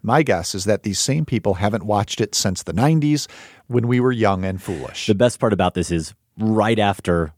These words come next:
Speaker 2: Rob sent this email, the next two Massacre Theater entries that came in said this movie was the best in the series.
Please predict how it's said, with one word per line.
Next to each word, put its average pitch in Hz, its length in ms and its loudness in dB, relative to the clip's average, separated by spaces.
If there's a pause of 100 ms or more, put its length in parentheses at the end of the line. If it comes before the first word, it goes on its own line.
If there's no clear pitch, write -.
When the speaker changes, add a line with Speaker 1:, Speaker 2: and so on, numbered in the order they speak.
(280)
Speaker 2:
Rob 87 280 2
sent 87 240 2
this 85 180 -2
email, 76 420 -2
the 95 180 2
next 98 440 2
two 98 180 2
Massacre 95 360 0
Theater 87 300 0
entries 87 300 -2
that 82 140 -8
came 85 240 2
in 92 220 2 (580)
said - 280 0
this 85 160 -2
movie 85 240 2
was 78 200 -4
the 82 80 0
best 78 360 -2
in 73 60 -2
the 73 80 -2
series. 73 440 -6